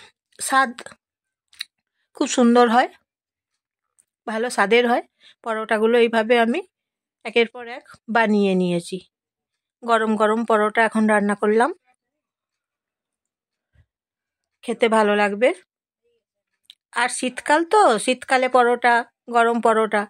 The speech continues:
একে তো আজকে ঠান্ডা বেশি, বৃষ্টি পড়ছে, তা আজ-, আজকে শীতের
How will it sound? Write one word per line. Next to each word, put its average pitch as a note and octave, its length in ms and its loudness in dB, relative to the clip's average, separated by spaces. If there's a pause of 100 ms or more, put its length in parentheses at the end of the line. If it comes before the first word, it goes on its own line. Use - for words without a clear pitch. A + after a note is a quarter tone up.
(360)
একে A3+ 160 -8
তো B3 80 2
আজকে A#3 280 0
ঠান্ডা A3+ 380 2
বেশি, A3+ 380 0 (600)
বৃষ্টি B3+ 360 -4
পড়ছে, A#3 460 2
তা A#3 160 0
আজ-, A3+ 260 -2
আজকে A3+ 340 0 (2250)
শীতের B3 460 2